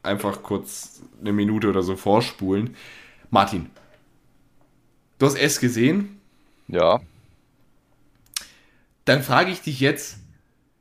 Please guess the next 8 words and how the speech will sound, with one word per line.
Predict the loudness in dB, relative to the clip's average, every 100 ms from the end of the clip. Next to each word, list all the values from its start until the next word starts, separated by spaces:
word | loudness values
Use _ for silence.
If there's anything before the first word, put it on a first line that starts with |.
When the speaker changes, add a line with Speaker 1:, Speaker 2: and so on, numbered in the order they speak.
| _ _ -8
Speaker 1:
welche | 4 4 6 2
Stelle | 2 2
hat | 0 -4
dich | -6
am | -4
meisten | 2 2 2 -2 -6
schockiert? | -8 -8 -8 -10 -12 _ _ _ _ _
Wo | 0 6 8 6 2 -10